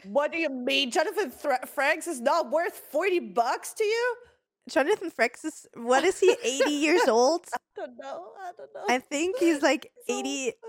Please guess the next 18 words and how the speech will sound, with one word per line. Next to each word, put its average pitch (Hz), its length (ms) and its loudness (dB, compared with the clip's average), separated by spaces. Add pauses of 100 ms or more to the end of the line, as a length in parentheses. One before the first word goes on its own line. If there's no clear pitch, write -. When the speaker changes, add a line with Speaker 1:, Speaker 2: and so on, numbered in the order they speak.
(140)
Speaker 2:
eighty 254 220 -4
years 247 400 0
or 339 60 -2
something 330 340 -4
like 311 220 -2
that, 285 220 2 (260)
which - 260 0
is 453 200 2
fine. 320 540 4
I'm 247 180 2
not 285 220 4
age 311 280 -2
Speaker 1:
<laughs> - 160 -10
Speaker 2:
shaming, 220 400 0 (400)
but 262 240 2 (880)
in 269 180 2
my 254 180 2
opinion 302 840 -4